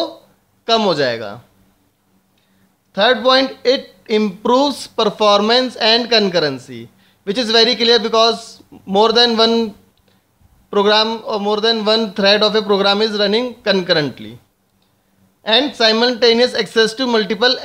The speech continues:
applications, जब बहुत सारे थ्रेड्स आपके एक साथ काम करेंगे, then it will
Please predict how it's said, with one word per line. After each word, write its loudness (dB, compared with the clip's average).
applications, -6
जब -2
बहुत 0
सारे 4
थ्रेड्स 0
आपके 2
एक -2
साथ -2
काम 0
करेंगे, 2
then 0
it -2
will 0